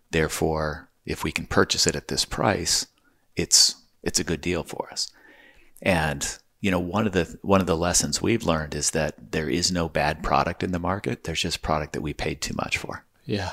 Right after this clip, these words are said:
Speaker 1: So,
Speaker 2: That
Speaker 1: 'cause everything will sell at auction, right? If you think it starts at a dollar, so we're selling a hundred percent of the items that come through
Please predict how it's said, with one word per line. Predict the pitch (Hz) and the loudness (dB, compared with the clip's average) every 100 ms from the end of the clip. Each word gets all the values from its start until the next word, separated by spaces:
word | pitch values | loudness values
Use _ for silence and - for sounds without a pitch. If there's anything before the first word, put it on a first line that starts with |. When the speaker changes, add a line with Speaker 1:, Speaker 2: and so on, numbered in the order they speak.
| - _ _ _ _ - | -10 _ _ _ _ 0
Speaker 1:
So, | 110 | 4
Speaker 2:
That | 101 | 6
Speaker 1:
'cause | 80 | 6
everything | - 107 117 123 | 8 10 10 10
will | 104 | 8
sell | 98 104 87 | 6 8 8
at | 80 | 8
auction, | 76 - - | 4 0 0
right? | 71 87 | 0 -2
If | - | -2
you | 90 | 0
think | 90 | 0
it | 82 | 4
starts | - 80 90 90 | 4 6 4 2
at | 80 | 2
a | |
dollar, | 80 90 98 80 78 - - - - - - | 6 8 6 4 -2 -10 -16 -14 -14 -14 0
so | - 85 | 6 6
we're | 80 107 | 6 6
selling | - - 80 123 90 76 78 - _ | 8 8 8 6 2 0 -6 -14 _
a | - | -2
hundred | - 98 90 | 0 -2 -2
percent | 85 - 90 82 | 0 0 0 -4
of | |
the | 73 | -2
items | 76 90 95 76 - | 0 0 0 -2 -2
that | - | -2
come | - 85 80 | -4 -6 -6
through | - 80 78 76 | -6 -4 -4 -6